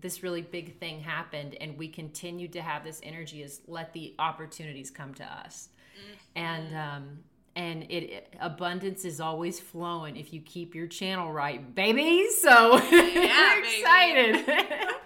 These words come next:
Speaker 1: <laughs>
Speaker 2: Congratulations! That's,
Speaker 1: Thank
Speaker 2: that was such
Speaker 1: you.
Speaker 2: a fast acting change in your reality. And
Speaker 1: Yeah.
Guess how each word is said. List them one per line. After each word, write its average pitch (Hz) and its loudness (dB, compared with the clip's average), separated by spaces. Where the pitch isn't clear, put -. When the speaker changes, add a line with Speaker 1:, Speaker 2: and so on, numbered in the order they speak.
Speaker 1:
<laughs> 262 -4
Speaker 2:
Congratulations! 220 -6
That's, 196 -8
Speaker 1:
Thank 349 0
Speaker 2:
that 254 0
was 226 0
such 185 -2
Speaker 1:
you. - -6
Speaker 2:
a - -8
fast - -8
acting 170 -8
change 165 -18
in 175 -18
your 165 -18
reality. 156 -18
And 165 -16
Speaker 1:
Yeah. 139 -12